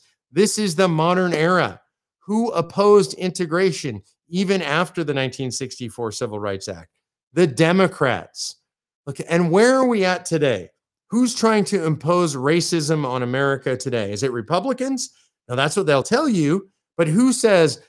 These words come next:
that people should be judged by the color of their skin and not the content of their character? Oh, wait, that's all progressives and Democrats.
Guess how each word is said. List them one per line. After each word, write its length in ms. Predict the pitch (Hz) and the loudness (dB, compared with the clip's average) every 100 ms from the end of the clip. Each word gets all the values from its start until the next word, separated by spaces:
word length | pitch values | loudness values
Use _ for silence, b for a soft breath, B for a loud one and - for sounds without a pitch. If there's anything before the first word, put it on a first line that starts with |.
| _ | _
that 160 | 147 - | -8 -6
people 360 | - 220 208 185 | -8 -8 -6 -6
should 220 | - 156 | -4 -6
be 140 | 143 | -8
judged 420 | 110 156 165 131 | -2 0 0 -4
by 140 | 143 135 | -4 -4
the 100 | 123 | -6
color 400 | - 165 180 175 | -2 -2 0 -2
of 100 | 156 | -2
their 140 | 156 | -2
skin 340 | - - 139 123 | -2 -4 -4 -2
and 180 | 117 | -4
not 260 | 120 139 147 | -2 -2 -4
the 80 | 139 | -10
content 540 | - 135 131 135 123 | -6 -4 -4 -4 -4
of 80 | 120 | -2
their 220 | 117 113 | -2 -2
character? 600 | 104 - 107 95 - 87 _ _ _ - | -4 -4 -4 -4 -10 -20 _ _ _ -4
Oh, 120 | 254 | 0
wait, 460 | 254 302 196 101 _ _ _ _ | 2 2 0 -4 _ _ _ _
that's 220 | 214 233 | -4 0
all 160 | 233 196 | 0 0
progressives 760 | - 170 233 254 180 135 117 | -4 0 0 2 0 -2 -4
and 220 | - 170 190 | -6 -2 0
Democrats. 760 | 254 254 165 104 82 - - | 0 0 -2 -6 -8 -16 -16